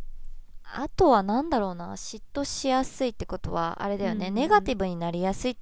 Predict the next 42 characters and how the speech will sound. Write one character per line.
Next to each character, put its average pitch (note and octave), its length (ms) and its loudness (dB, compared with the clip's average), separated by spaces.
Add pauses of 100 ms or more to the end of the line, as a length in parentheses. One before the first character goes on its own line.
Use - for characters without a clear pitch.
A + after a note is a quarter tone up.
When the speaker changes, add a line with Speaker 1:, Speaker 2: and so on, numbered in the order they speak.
(160)
Speaker 1:
ネ B3 180 -4
ガ D#4 120 2
テ C#4 120 -2
ィ - 20 -2
ブ G#3+ 120 0
に F3+ 380 -4
考 F#3+ 260 -2
え G3 280 2 (120)
ち - 120 0
ゃ D3+ 60 2
う - 40 -2
っ - 40 -8
て - 140 -6
こ - 120 2
と - 100 0
だ - 100 -2
よ G#3+ 180 0
ね。 G#3 60 0
Speaker 2:
あ G3 180 -2
ー、 - 20 -8
う A3 80 -2
ん A3 160 0 (180)
う - 20 -6
ん、 F#3 40 -8
Speaker 1:
な D#4+ 80 0
ん - 20 -4
か、 G#3 60 -4
Speaker 2:
そ - 0 -
う G3 40 2
だ - 60 0
ね。 F#3 60 -2
Speaker 1:
そ B3+ 80 0
れ C#4 80 4
も、 D4 340 8 (880)
結 - 180 -2
局 C#4+ 280 4
相 C4 220 6
手 D4 120 2
の C#4+ 100 2
こ C#4 140 4
と A#3 300 8
を - 180 -2